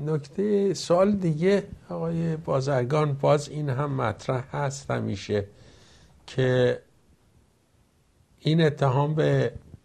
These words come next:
رسول خدا حضرت محمد هست که ایشون در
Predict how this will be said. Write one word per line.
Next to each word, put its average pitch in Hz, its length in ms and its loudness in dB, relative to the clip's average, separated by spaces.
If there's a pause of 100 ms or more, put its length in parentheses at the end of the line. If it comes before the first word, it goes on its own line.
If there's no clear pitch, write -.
(560)
رسول 123 520 2
خدا 120 440 2
حضرت 117 320 -4
محمد 117 600 -4
هست 139 440 0
که 117 320 2 (580)
ایشون 156 580 2
در 131 520 2